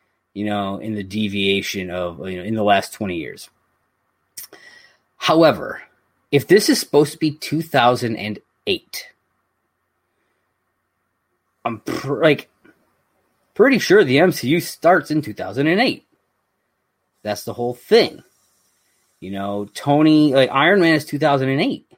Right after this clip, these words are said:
And Iron Man shows up at the end of Captain,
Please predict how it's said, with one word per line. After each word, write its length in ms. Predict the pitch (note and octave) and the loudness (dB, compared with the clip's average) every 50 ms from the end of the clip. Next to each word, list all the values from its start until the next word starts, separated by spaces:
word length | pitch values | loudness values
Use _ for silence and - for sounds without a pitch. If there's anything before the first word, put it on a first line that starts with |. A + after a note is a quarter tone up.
| _ _ _ _ _ _ _ _ _ _ _ _ _ _ _ _ _ _ _ _ | _ _ _ _ _ _ _ _ _ _ _ _ _ _ _ _ _ _ _ _
And 160 | B2+ A#2+ A#2 | -8 -8 -4
Iron 240 | - C3+ C#3 D3 D#3 | 0 2 2 2 2
Man 140 | E3 D#3 D3+ | 2 0 -2
shows 240 | D3 - E3 D3+ D3+ | -2 -2 0 0 0
up 100 | D3 D3 | -2 -4
at 80 | C3+ | -4
the 160 | C3+ C#3 - | -8 -8 -4
end 460 | - B2 C3 C3 C3+ C3+ B2+ A#2+ A#2 - _ _ _ _ _ _ _ - | -2 0 0 2 2 0 -2 -6 -10 -16 _ _ _ _ _ _ _ -10
of 140 | C3 - | -10 -10
Captain, 600 | - - C3 A2+ A2 - - A#2+ A#2 A2+ A2+ G#2+ | -8 -6 -4 -4 -4 -6 -8 -10 -8 -8 -10 -14